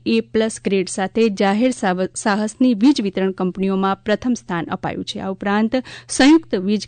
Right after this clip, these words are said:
વિતરણ કંપનીઓમાં દ્વિતીય સ્થાન મેળવ્યું છે. ગુજરાત રાજ્યની જાહેર સાહસની ચારેય વીજ વિતરણ કંપની દક્ષિણ ગુજરાત, મધ્ય ગુજરાત, ઉત્તર ગુજરાત અને પશ્ચિમ ગુજરાત વીજ કંપની લિમિટેડને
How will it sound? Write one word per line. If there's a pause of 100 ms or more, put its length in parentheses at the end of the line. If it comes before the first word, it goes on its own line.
વિતરણ
કંપનીઓમાં
દ્વિતીય
સ્થાન
મેળવ્યું
છે.
ગુજરાત
રાજ્યની
જાહેર
સાહસની (320)
ચારેય
વીજ
વિતરણ
કંપની
દક્ષિણ
ગુજરાત,
મધ્ય
ગુજરાત, (120)
ઉત્તર
ગુજરાત
અને
પશ્ચિમ
ગુજરાત (320)
વીજ
કંપની
લિમિટેડને